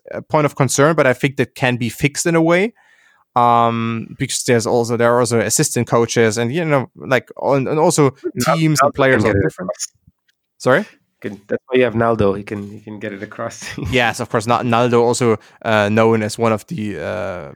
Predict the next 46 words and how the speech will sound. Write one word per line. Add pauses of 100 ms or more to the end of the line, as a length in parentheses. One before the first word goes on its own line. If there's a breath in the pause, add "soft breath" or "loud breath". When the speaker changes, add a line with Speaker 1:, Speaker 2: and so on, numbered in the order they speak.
(180)
Speaker 2:
<laughs>
Speaker 1:
great
speakers
of
our
time, (500 loud breath)
um,
especially
in
German.
You
know,
his
native,
his
native
German
<laughs>
language. (500 loud breath)
No,
but,
uh,
I (100)
f-, (100)
I
guess, (600)
I
mean,
there
were
issues
in
regards
to
his
communication
skills,
and
that, (200)
um,
parts
of (180)
the
Augsburg
team
were